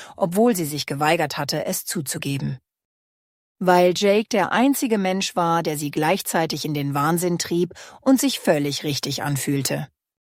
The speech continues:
Doch genau das war das Problem. Claire durfte das nicht wollen.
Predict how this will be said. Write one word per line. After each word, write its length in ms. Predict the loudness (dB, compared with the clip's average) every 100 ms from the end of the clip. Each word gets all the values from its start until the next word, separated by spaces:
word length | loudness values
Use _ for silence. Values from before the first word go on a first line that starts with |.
| _ _ _ _ _ _ _
Doch 180 | -4 -2
genau 300 | 0 2 2
das 180 | 0 -2
war 100 | -2
das 160 | -4 -6
Problem. 580 | -6 -4 -2 0 -2 -6 _ _ _ _ _ _ _ _ _
Claire 340 | 6 6 6
durfte 320 | 4 0 0 -2
das 220 | 0 0
nicht 220 | -2 0
wollen. 340 | 0 0 -4